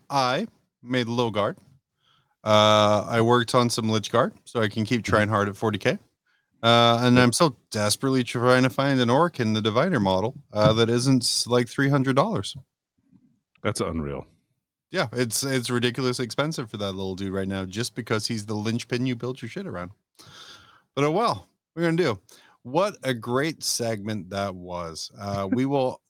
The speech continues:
Speaker 2: <laughs>
Speaker 1: finish this up here with a
Speaker 2: Fantastic.
Speaker 1: peek at our leaderboard as we round out the round the net, or the, uh, state of play segment. Danny still on top with a single event win,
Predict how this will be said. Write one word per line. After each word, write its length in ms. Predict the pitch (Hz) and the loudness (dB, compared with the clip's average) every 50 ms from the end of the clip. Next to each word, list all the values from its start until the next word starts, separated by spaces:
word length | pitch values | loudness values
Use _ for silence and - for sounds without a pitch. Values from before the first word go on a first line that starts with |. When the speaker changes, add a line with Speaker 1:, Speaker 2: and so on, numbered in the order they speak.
| _ _ | _ _
Speaker 2:
<laughs> 220 | _ _ _ _ | _ _ _ _
Speaker 1:
finish 320 | - 175 185 185 165 - - | -2 0 0 0 0 -2 -2
this 240 | 151 156 147 135 - | -2 -4 -4 -2 0
up 240 | 156 156 147 - | -2 -2 -2 -6
here 240 | - - 127 117 113 | -6 -2 0 0 0
with 180 | 107 120 110 113 | 0 -2 -2 -2
a 40 | 147 | -4
Speaker 2:
Fantastic. 240 | - - 143 - | -2 -4 -4 -4
Speaker 1:
peek 280 | - 202 208 170 - - - | -4 -4 -4 -6 -10 -12 -6
at 220 | - 131 131 127 127 | -4 -2 -2 -2 -2
our 160 | 127 120 117 | -2 -2 -2
leaderboard 720 | 110 107 120 123 131 127 101 87 73 87 85 78 78 78 82 | -2 -2 -4 -4 -2 -2 -2 -4 -4 -8 -10 -8 -8 -8 -10
as 180 | 85 82 82 | -10 -10 -10
we 140 | 95 95 87 | -8 -8 -8
round 400 | 87 92 107 113 120 123 123 107 | -4 -2 -2 0 0 0 0 0
out 240 | 107 107 107 98 95 | 0 0 0 -2 -4
the 100 | 98 95 | -6 -6
round 360 | 92 95 95 92 87 90 87 | -4 -4 -4 -6 -6 -6 -8
the 40 | 87 | -8
net, 260 | 87 85 85 85 - - 98 | -8 -8 -10 -10 -12 -12 -10
or 200 | 98 95 95 92 | -6 -6 -6 -6
the, 220 | 85 92 90 90 | -6 -6 -6 -6
uh, 280 | 87 87 85 82 82 85 95 _ _ _ _ | -6 -6 -6 -6 -8 -10 -12 _ _ _ _
state 200 | _ - 110 95 | _ -10 -8 -8
of 80 | 87 | -8
play 160 | - 98 101 90 | -6 -6 -6 -4
segment. 340 | - 107 101 98 107 107 | -4 -4 -4 -4 -4 -4
Danny 360 | 98 123 123 123 120 123 123 - - - - - - - | -2 0 0 0 0 -2 -2 -4 -8 -20 -20 -20 -20 -14
still 260 | - - 240 233 196 | -6 -2 -2 0 0
on 120 | 147 120 101 | 0 -2 0
top 320 | - 123 117 113 110 104 | 0 0 0 0 0 -4
with 140 | 113 113 101 | -6 -6 -4
a 40 | 104 | -4
single 420 | - - - 175 156 127 110 110 | -2 -2 -2 -2 -4 -4 -4 -6
event 380 | 104 92 85 107 101 101 92 98 | -6 -4 -4 -4 -4 -4 -6 -8
win, 360 | 98 98 98 98 95 98 98 | -8 -8 -6 -6 -6 -6 -8